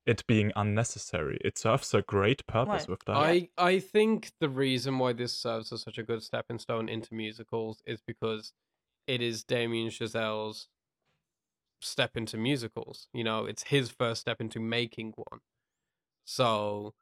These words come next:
Speaker 3: obviously, he doesn't go
Speaker 2: Yeah, and I
Speaker 3: full
Speaker 2: think if it was really a hardcore musical, I don't think the movie would, would be as well received by so many people, you know? Yeah.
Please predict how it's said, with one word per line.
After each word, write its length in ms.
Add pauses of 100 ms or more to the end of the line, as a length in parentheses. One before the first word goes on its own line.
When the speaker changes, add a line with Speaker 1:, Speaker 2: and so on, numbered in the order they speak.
(360)
Speaker 3:
obviously, 420
he 140
doesn't 420
go 520 (960)
Speaker 2:
Yeah, 100 (120)
and 140
I 80
Speaker 3:
full 80
Speaker 2:
think 180
if 160
it 180
was 340
really 380
a 60
hardcore 680
musical, 720 (760)
I 100
don't 160
think 220
the 80
movie 300
would, 240 (220)
would 220
be 380 (100)
as 180
well 160
received 480
by 120
so 180
many 240
people, 460 (420)
you 80
know? 240 (840)
Yeah. 80